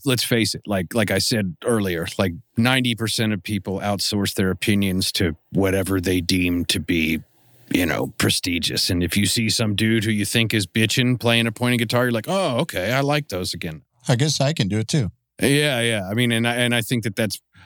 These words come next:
Speaker 1: a big part of why you're seeing it swing back around now, which is cool. Whatever, whatever way it happens, I'm, I, I, I have no objection.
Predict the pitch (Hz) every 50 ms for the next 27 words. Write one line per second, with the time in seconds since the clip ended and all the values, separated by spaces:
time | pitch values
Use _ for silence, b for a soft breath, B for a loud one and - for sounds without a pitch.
0 | b b - 107 98 117 110 92 - 104 107 104 104 101 98 101 101 98 98 95
1 | 90 - - - 101 101 101 98 92 - - - 107 98 98 92 98 92 90 -
2 | 95 90 90 90 87 87 87 90 87 80 78 73 90 113 123 147 143 - - -
3 | 147 147 151 160 139 - 120 123 135 139 143 147 139 127 135 139 139 151 156 165
4 | 151 143 147 143 143 135 127 127 131 127 131 127 - 131 139 131 113 113 107 104
5 | 98 95 90 - - - - 80 - - - 110 107 - - 101 107 101 92 -
6 | - - 101 104 110 95 101 104 101 92 87 - 104 95 90 90 - - - 90
7 | -